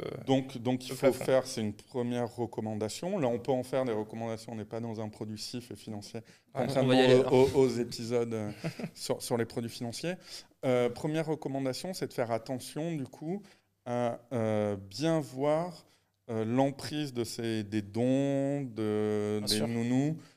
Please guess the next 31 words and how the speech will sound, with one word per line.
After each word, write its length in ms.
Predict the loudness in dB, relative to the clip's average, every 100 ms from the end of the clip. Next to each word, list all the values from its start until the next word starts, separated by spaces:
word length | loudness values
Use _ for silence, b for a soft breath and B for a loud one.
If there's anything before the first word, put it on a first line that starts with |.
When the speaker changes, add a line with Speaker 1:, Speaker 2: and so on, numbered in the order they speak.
| B
Speaker 1:
sur 640 | -14 -10 -8 -4 0 0 -2
sa 200 | 2 2
disponibilité 840 | 2 -8 -6 -4 -4 -6 -8 -6
fiscale, 500 | -8 -8 -8 -4 -4
entre 240 | -4 -8 -10
guillemets, 380 | -10 -10 -10 -10
pour, 240 | -10 -12 -10
parce 160 | -10 -8
que 100 | -8
sinon, 440 | -6 -4 -2 -2
le, 460 | -2 -2 0 -2 -4
la 140 | -4 -4
réduction 460 | -4 -8 -10 -8
d'impôt 300 | -6 -8 -10 -14
Pinel 400 | -10 -6 -6 -8 b b b _
va 100 | -2
être 260 | 0 -2 -6
en 60 | -6
partie, 520 | -6 -6 -8 -4 0
euh, 80 | 0
rongée 540 | -2 -6 -4 -2 -2 -4 _ b b b _ -2
par 240 | 0 0
cette, 300 | -4 -4 -4
euh, 500 | -4 -2 0 -2 -4
ce 260 | -8 -6 -6
disponible 460 | -8 -8 -6 -6
fiscal 400 | -8 -12 -6 -6
qui 140 | -4 -6
est 20 |
déjà 220 | -4 -2
moindré. 280 | -2 -2 -6